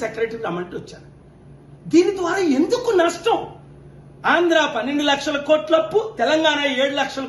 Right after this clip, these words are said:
కోట్ల అప్పు, అప్పు తీర్చొద్దా? అభివృద్ధి చేయొద్దా? చంద్రబాబు నాయుడు మాట మీరు వినకండి. రేపు ఆయన వస్తున్నాడు. దేనికి? మిమ్మల్ని ఇరికించింది ఓటుకు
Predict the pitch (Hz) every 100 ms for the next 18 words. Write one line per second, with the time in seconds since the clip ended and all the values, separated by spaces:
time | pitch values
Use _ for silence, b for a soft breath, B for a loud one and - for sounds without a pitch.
0 | - 262 - 254 - - B B 285 -
1 | 339 269 254 240 175 226 - B B 302
2 | 339 349 330 - 269 262 254 277 - -
3 | - - - - - - - - 294 339
4 | 370 359 339 330 320 320 302 302 302 285
5 | 285 294 294 277 262 262 277 226 B -
6 | 285 294 262 240 226 302 254 175 226 339
7 | 349 381 359 - - b b 160 247 330
8 | 359 339 320 277 320 320 294 - 233 190
9 | 196 330 349 -